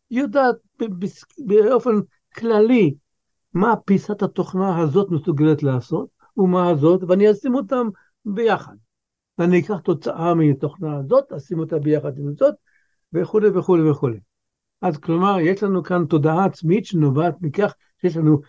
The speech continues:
היררכיה של software modules, של פיסות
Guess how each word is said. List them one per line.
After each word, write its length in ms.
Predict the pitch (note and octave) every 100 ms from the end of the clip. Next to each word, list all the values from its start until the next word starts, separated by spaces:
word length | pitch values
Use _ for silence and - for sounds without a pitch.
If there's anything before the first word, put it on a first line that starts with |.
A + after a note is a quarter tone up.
| _ -
היררכיה 800 | C3+ A#2 C3+ A3 A3+ - B3 A#3+ _ _ _ _ _ _
של 340 | - E3+ E3+ D#3+ C#3+ _ _ _ _ _ _ _ _ _ _ _ -
software 680 | - G#3+ G#3+ - F#3+ F3 D#3
modules, 600 | D3+ B2+ B2 A2 - _ _ _ _
של 340 | - D#3 C#3 C3+ D#3 _ _ _ -
פיסות 380 | E3 C#3 A3